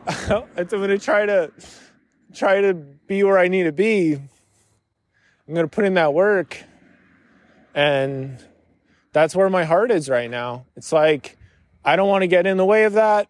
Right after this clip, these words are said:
I'm not gonna force myself to do that. I am going to just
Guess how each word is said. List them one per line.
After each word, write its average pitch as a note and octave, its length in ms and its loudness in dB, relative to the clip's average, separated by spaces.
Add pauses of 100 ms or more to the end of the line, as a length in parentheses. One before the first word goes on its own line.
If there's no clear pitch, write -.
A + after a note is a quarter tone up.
(120)
I'm D3 120 -4
not D3 160 -4
gonna B2+ 160 -10
force G3 320 -2
myself G3 540 -4
to C#3+ 120 -16
do G#3+ 220 -4
that. G3 320 2 (840)
I C#3 260 -2
am C3+ 580 -4 (1500)
going E3 420 0
to D#3 120 -10
just - 480 -6